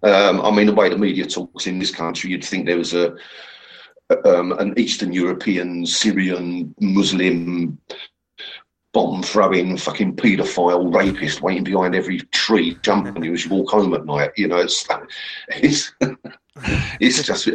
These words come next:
but that's what causes it. You know, it really is the media. If they would shut the fuck up or at least,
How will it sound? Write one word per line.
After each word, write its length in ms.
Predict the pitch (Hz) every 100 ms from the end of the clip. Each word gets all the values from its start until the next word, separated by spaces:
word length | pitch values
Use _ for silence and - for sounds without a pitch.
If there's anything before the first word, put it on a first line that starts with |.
| -
but 140 | 110
that's 260 | 117 - -
what 180 | 117 -
causes 440 | 127 107 98 -
it. 160 | 85 107
You 80 |
know, 120 | 92 95
it 220 | 98 104
really 280 | 113 92 90
is 120 | 87
the 80 | 104
media. 400 | 107 85 76 76
If 160 | 78
they 160 | - 107
would 160 | 87
shut 320 | - - 92 -
the 80 |
fuck 380 | 85 - 85 -
up 160 | 87 -
or 280 | 90 85 -
at 120 | 107
least, 380 | 98 87 - -